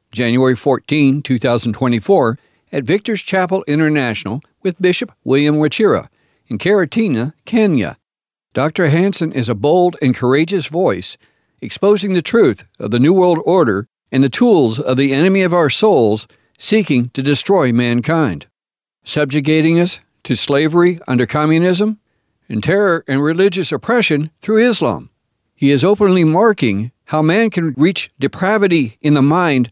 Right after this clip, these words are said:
so great that he becomes a beast, not caring for the humanity of his fellow human beings,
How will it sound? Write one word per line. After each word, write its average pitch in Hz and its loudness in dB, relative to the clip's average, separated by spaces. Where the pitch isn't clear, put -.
so 190 2
great 156 0
that 175 0
he 170 -2
becomes 190 0
a 175 2
beast, 143 0
not 175 -2
caring 196 0
for 147 -4
the 127 0
humanity 151 0
of 123 0
his 120 -2
fellow 143 0
human 156 -2
beings, 165 -2